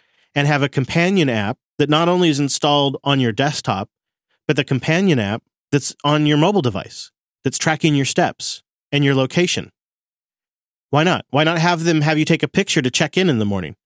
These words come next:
with the front-facing camera on your phone so they can make sure you're in your home office?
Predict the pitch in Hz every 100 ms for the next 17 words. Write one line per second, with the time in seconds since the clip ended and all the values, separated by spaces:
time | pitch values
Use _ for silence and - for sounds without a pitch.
0 | - 143 127 151 123 156 139 135 170 165
1 | 127 113 110 165 143 80 - _ - 147
2 | 127 127 127 - 147 127 123 117 131 123
3 | 143 - -